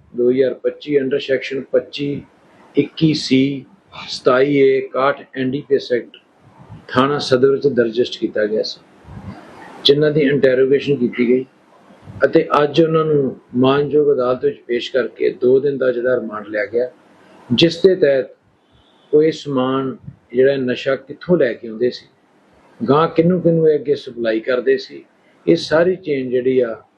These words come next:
ਉਹਨੂੰ ਅਸੀਂ ਜਿਹੜਾ ਇਨਵੈਸਟੀਗੇਸ਼ਨ ਕਰ ਰਹੇ ਹਾਂ। ਇਹ ਥਾਣੇ ਸਦਰ ਦੀ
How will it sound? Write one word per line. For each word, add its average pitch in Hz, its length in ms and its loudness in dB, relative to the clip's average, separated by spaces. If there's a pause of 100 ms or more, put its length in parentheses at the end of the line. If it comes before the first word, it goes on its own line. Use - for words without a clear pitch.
(340)
ਉਹਨੂੰ 139 260 2
ਅਸੀਂ 123 200 -2
ਜਿਹੜਾ 127 120 2
ਇਨਵੈਸਟੀਗੇਸ਼ਨ 113 680 -4
ਕਰ 104 180 -6
ਰਹੇ 120 240 -2
ਹਾਂ। 131 100 -10 (840)
ਇਹ 151 100 6
ਥਾਣੇ 127 320 2
ਸਦਰ 127 360 2
ਦੀ 131 320 0